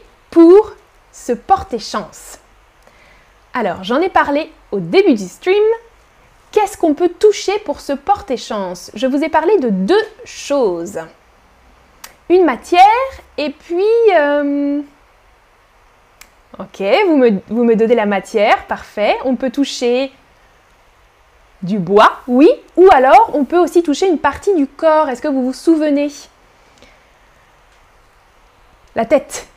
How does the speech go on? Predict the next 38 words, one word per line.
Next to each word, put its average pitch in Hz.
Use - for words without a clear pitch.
exactement. 233
Se -
toucher 294
la 247
tête 349
ou 277
toucher 269
du 202
bois. 196
Je 302
touche 311
du 247
bois 277
ou 247
on 262
dit 269
je 247
touche 311
du 285
bois, 285
mais 262
on 240
touche 285
sa 208
tête -
aussi. 180
Ça, 226
c'est 202
possible. 170
Le 180
bois 269
ou 240
la 180
tête, -
exactement. 233
Il 285
existe 269
aussi 302